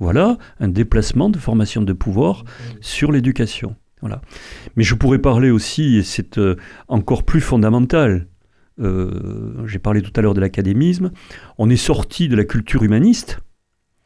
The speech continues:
euh, qui était, qui venait du seizième siècle, dans, dans le rapport, euh, au savoir. Le savoir aujourd'hui, il est, euh, branché,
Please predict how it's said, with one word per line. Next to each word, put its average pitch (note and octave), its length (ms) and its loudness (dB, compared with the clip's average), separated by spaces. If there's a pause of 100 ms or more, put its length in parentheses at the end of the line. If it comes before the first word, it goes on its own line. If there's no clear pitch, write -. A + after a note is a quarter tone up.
(400)
euh, G2 220 0
qui - 140 -6
était, G#2+ 320 2
qui - 160 -6
venait A2+ 240 4
du F#2+ 120 0
seizième A2 440 4
siècle, - 420 -2 (240)
dans, - 260 -2
dans F#2 220 -4
le F#2 80 -2
rapport, G#2 420 0
euh, F2 80 -2
au F#2 120 -6
savoir. E3 500 -4 (540)
Le A2+ 80 2
savoir C3 400 2
aujourd'hui, G#2+ 580 2 (800)
il B2 180 2
est, G#2+ 340 4
euh, G2+ 120 0
branché, D#3 720 0